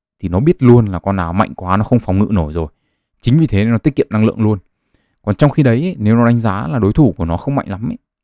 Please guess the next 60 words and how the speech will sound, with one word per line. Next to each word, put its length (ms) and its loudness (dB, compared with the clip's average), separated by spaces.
thì 100 -4
nó 80 2
sẽ 140 -2
dùng 140 4
hết 120 0
sức 180 -4
để 80 -2
phòng 200 -6
vệ. 80 -2
Và 120 0
như 100 6
thế 300 0
thì 80 -2
cái 120 -4
xác 140 -2
suất 160 -4
giữ 200 0
được 160 0
nhà 260 -2
của 80 -10
nó 140 -4
sẽ 120 -10
là 80 -6
cao 280 -2
hơn. 160 0
Thế 80 -8
thì 100 2
cái 100 -2
khả 140 -2
năng 180 2
đánh 160 4
giá 120 4
đối 120 6
thủ 160 2
này 200 0
không 180 -2
phải 80 2
chỉ 180 -12
có 100 0
ở 100 0
loài 160 -2
cua 160 0
ẩn 100 -2
sĩ 220 -2
mà 140 0
còn 180 -2
ở 20 -2
nhiều 280 4
loài 120 0
động 120 -10
vật 140 -6
khác. 200 -2
À, 140 0
và 100 4
đây 140 4
là 100 4
một 160 0
cái 100 0
yếu 120 4
tố, 380 2